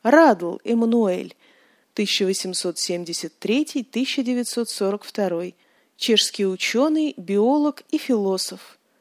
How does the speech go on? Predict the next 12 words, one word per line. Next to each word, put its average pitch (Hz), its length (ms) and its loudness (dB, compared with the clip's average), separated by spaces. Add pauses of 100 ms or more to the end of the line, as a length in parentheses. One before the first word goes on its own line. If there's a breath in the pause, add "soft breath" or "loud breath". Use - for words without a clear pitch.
(400)
Гаттала 202 760 4
Мартин, 196 600 -2 (560)
тысяча 214 320 -2
восемьсот 202 540 -2
двадцать 180 420 -2
первый, 302 440 0
тысяча 269 360 -4
девятьсот 214 500 -4
третий, 180 520 -6 (500)
известный 269 640 0
словацкий 233 680 0
лингвист, 180 720 -6